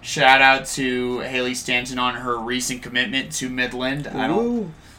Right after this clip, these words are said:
Speaker 1: So, uh, congratulations on that. And, uh, once again, go ahead and listen to that Stanton interview and also that Stanton breakdown. Uh, lots of fun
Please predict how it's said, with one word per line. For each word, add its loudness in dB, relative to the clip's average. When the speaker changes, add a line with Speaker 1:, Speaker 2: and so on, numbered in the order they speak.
Speaker 1:
So, 0
uh, 2
congratulations 0
on 0
that. 4
And, 2
uh, 2
once 0
again, 2
go 4
ahead 8
and -2
listen -2
to 0
that 6
Stanton 0
interview 2
and 0
also 0
that 2
Stanton -2
breakdown. 2
Uh, 4
lots 6
of -10
fun 0